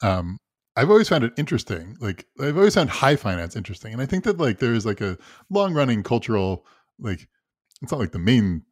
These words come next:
thing, but, like, there's, like, you know, there's, like, Bonfire of the Vanities. There's a lot of, like, cultural interest in, like, in high finance as a subject of, of, of, of, of entertainment and interest.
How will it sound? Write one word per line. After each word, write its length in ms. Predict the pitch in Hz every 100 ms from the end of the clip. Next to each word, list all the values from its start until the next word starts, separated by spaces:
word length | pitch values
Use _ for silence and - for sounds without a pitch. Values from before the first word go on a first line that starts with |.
| -
thing, 260 | 82 85
but, 140 | 98 -
like, 200 | 139 139
there's, 280 | 190 190
like, 220 | 214 208 226
you 80 |
know, 120 | 190 127
there's, 160 | 156
like, 160 | 170 127
Bonfire 300 | 107 95 101
of 80 | 90
the 60 |
Vanities. 240 | 92 101 120
There's 120 | 180
a 60 |
lot 80 | 208
of, 80 | 175
like, 140 | 113
cultural 340 | - 127 117 120
interest 340 | 104 98 -
in, 120 | 98
like, 280 | 92 87 - _
in 100 | 104
high 240 | 90 104 95
finance 400 | - 90 87 87
as 340 | 104 90 82 - _
a 100 | 98
subject 480 | 87 104 82 92 -
of, 300 | 87 85 - _ _ _ _ _
of, 200 | 101 87 -
of, 380 | - 87 85 - _
of, 180 | 92 87 _ -
of 140 | 95
entertainment 720 | - - 90 - 95 90 85 90
and 160 | 90 -
interest. 640 | 87 - 98 - - -